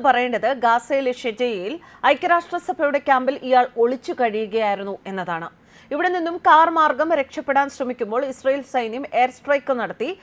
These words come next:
ഹമാസ് ഡെപ്യൂട്ടി കമാൻഡറായ അയ്യൻ ഷ്വീദയെ വധിക്കുകയായിരുന്നു. നോക്കൂ, എത്ര ഷാർപ്പാണ് ഗാസയിലെ ഇസ്രയേലിന്റെ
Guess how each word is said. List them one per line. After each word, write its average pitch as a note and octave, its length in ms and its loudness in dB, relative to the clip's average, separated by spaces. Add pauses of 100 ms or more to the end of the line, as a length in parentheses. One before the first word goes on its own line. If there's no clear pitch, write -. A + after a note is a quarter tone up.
(300)
ഹമാസ് F4 400 2
ഡെപ്യൂട്ടി D#4 400 -2
കമാൻഡറായ B3 600 2 (180)
അയ്യൻ D4 260 -4 (100)
ഷ്വീദയെ A3 540 -4
വധിക്കുകയായിരുന്നു. F3 720 -4 (1040)
നോക്കൂ, D#4+ 240 0 (220)
എത്ര - 240 -4 (160)
ഷാർപ്പാണ് B3 680 2 (340)
ഗാസയിലെ A3+ 500 0 (100)
ഇസ്രയേലിന്റെ F#3+ 480 -8